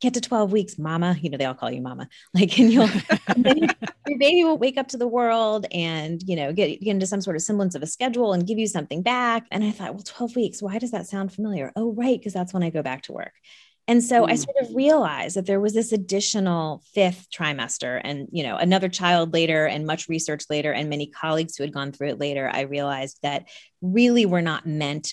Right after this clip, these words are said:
Speaker 1: physically and in terms of our mental health to go back to work until about the sixth, back to paid work, I should say, until about the six-month mark. And yet, obviously, in America,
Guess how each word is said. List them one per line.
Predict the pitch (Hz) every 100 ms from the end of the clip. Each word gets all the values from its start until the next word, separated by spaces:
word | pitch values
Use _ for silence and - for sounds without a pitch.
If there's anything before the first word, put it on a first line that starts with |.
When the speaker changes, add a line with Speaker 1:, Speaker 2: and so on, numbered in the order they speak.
| _ -
Speaker 1:
physically | 151 147 147 147 143 139 127
and | 131 131
in | 135
terms | 135 135
of | 139
our | 139
mental | 131 131 135
health | 135 131 127
to | -
go | 151 139
back | 131 127 135
to | -
work | 127 135 139
until | 139 143 131
about | 135 135 135
the |
sixth, | - 131 - - _ -
back | 151
to | 151
paid | - - -
work, | -
I | -
should | - 127
say, | - 139
until | 143 139
about | 127 127 -
the |
six-month | 139 135 - 139 147
mark. | 170 143 -
And | 170 156
yet, | 143 127 -
obviously, | 127 113 131 120 131
in |
America, | 131 120 110 117 104 104